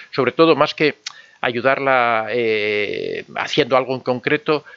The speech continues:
lo mejor sería decirle, "Mira, estoy aquí para lo que necesites. Cuando me necesites, estoy aquí a tu disposición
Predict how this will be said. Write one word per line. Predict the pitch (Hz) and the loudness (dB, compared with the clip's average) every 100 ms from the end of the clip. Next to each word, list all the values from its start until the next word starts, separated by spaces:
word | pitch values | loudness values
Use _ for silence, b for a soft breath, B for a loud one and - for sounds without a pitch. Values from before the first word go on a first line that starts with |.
| - | 0
lo | 131 | 0
mejor | 117 - - | 2 0 -2
sería | - 131 143 | -2 0 2
decirle, | 131 123 143 123 | 0 -2 -2 -2
"Mira, | 123 127 98 - | -2 -2 -4 -8
estoy | 110 135 139 | -6 0 0
aquí | 135 - 147 151 b b - | 0 -2 -4 -4 b b -2
para | 123 | 0
lo | 110 | 0
que | - | -4
necesites. | 101 98 - 113 - - | -8 -8 -6 -8 -8 -8
Cuando | - 101 104 | -2 -2 -2
me | 104 113 | -4 -4
necesites, | 110 120 143 - 151 - B B | -4 -6 -6 -4 -4 -4 B B
estoy | 123 - 135 | -8 -2 2
aquí | 135 - 147 - | 2 0 -2 -2
a | - | -2
tu | 123 | -6
disposición | 107 - 123 120 - 147 151 160 | -8 -8 -6 -6 2 2 2 -4